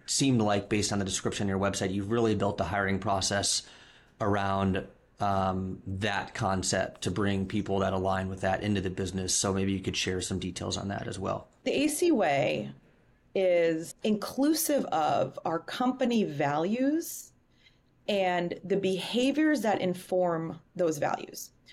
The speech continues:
Speaker 2: So essentially, the, the behaviors that really actualize the values, 'cause every company has value, not every company, but a lot of companies have values. Um, and, and sometimes those values can be misinterpreted,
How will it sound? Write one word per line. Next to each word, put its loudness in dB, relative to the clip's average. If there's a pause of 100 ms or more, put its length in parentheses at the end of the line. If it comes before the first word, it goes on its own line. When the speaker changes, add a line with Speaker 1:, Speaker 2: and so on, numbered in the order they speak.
(260)
Speaker 2:
So 0
essentially, 2
the, -2
the 0
behaviors 2
that 2
really 2
actualize -2
the 2
values, 0
'cause -2 (420)
every 2
company 0
has -4
value, 0
not 2
every 0
company, -4
but 2
a 4
lot 2
of -2
companies -6
have -2
values. 0 (420)
Um, 0
and, 2
and 0
sometimes 2
those 2
values 2
can 0
be 2
misinterpreted, -2